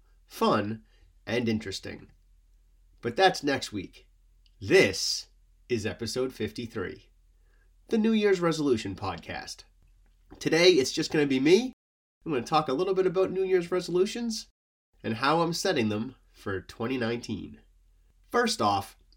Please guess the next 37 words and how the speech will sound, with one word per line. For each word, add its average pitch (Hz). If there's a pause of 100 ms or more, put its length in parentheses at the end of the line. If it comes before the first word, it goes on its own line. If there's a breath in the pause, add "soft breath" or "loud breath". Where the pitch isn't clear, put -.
(140)
I'm 151
not 143
setting 113
resolutions. 104 (460)
I 113
know. 82 (540)
I 123
just 113
said 107
I 92
was. 85 (1040)
I 113
sort 107
of 156
lied. 190 (880)
'Cause 175
here's 240
the 175
deal. 131 (400)
Resolutions 196
feel 139
way 123
too 131
black 117
and 101
white 95
for 139
me. 151 (380)
I 127
feel 165
like 156
I 139
either 131
succeed 160
or 120
I 98
don't. 147